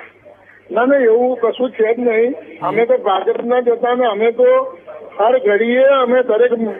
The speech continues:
Speaker 1: અ, જિલ્લા પ્રમુખને મળી આવેલા છે.
Speaker 2: જી.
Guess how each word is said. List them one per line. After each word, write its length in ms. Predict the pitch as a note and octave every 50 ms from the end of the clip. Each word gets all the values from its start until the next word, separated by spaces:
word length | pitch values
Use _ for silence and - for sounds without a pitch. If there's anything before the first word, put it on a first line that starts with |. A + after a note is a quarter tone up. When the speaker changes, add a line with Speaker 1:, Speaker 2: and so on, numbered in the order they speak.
| - G3
Speaker 1:
અ, 400 | F#3+ F#3 F3 F3 E3+ E3+ E3+ E3+
જિલ્લા 360 | E3 - F3+ F#3+ G3 A3 A#3+
પ્રમુખને 540 | A#3+ A#3+ G#3+ G3+ G#3 A3+ A3 A3 A#3+ C4 C#4
મળી 300 | C#4 C#4 C4+ C4+ C4 C4
આવેલા 300 | C4 B3+ B3+ B3 A#3 A3
છે. 440 | - G3+ F3+ D3+ - - - -
Speaker 2:
જી. 240 | C#3+ B2+ D3+ D3+ A2+